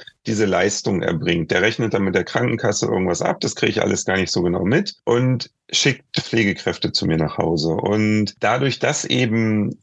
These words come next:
sehr wenig Pflegekräfte am Markt verfügbar sind, passiert es oft, dass diese Versorgung nicht voll bedient werden können.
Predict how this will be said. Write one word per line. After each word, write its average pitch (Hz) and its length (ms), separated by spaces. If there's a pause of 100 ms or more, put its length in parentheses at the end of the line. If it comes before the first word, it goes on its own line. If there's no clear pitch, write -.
(180)
sehr 110 500
wenig 117 640
Pflegekräfte 110 640
am 92 120
Markt 92 300
verfügbar 156 640
sind, 151 580
passiert 135 460
es - 400
oft, - 520 (420)
dass 107 240
diese 120 300
Versorgung 113 560
nicht 120 200
voll 120 260
bedient 110 500
werden 78 380
können. 78 640